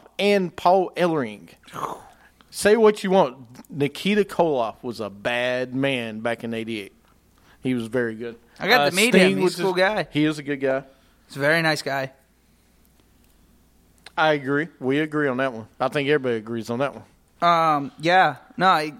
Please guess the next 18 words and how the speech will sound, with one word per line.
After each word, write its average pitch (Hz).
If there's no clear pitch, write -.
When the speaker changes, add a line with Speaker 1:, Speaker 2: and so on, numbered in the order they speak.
Speaker 2:
<laughs> -
talk 240
about, 208
like, 151
all-star 175
team 170
right 139
there. 131
Speaker 1:
Yep. 147
Who 160
you 160
got 160
number 135
two? 127
Speaker 2:
Uh, 196
my 214
number 262
two, 254